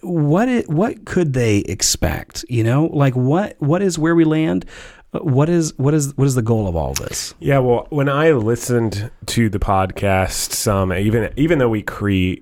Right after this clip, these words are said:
Speaker 2: create the content, it's fun sometimes to go back and listen to the content, you know? And as I listen to it, I hear our tagline that's on our website, and I really do think it's true. Um,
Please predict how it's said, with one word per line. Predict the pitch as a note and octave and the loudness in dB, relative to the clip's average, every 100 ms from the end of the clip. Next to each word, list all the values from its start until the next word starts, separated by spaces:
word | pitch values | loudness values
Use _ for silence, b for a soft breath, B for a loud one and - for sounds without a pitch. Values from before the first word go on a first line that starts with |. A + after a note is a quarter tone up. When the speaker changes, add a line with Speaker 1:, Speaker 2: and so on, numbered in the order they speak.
| _ | _
Speaker 2:
create | - G#2 F2+ F#2+ | -2 0 2 2
the | - | 0
content, | F2+ F2 F#2 F2+ | 0 -2 0 0
it's | F2+ - | 0 0
fun | B2 A#2 | 0 0
sometimes | G2+ G2 - | 0 0 0
to | |
go | G2 | 0
back | F2 E2 | 0 -2
and | E2 | -4
listen | E2+ D#2+ | -4 -6
to | F2 | -6
the | - | -6
content, | - E2 D#2+ C#2+ | -6 -4 -2 -2
you | E2+ | 0
know? | E2+ F2 | 0 0
And | G2 | 0
as | |
I | G2+ F2 | 0 0
listen | F#2 - G2 | 0 -2 -4
to | - F#2+ | 0 0
it, | F2+ B B B B _ | 0 B B B B _
I | B2 | -2
hear | G#2+ C3+ D3 | -2 0 2
our | A2 G2 | 2 0
tagline | - A2+ B2+ G2+ E2+ | -2 0 0 0 0
that's | E2 F2+ | -2 0
on | E2 | 0
our | D#2+ | 2
website, | E2+ - F2 | 0 0 -2
and | C#2+ | 0
I | F2 | 2
really | F#2+ F2 | 2 2
do | F2 | 0
think | D#2+ D2 | -2 -4
it's | - - | -6 -10
true. | - F2+ F2+ F2 - | -4 0 2 2 2
Um, | F2+ F2 E2+ | 0 0 -2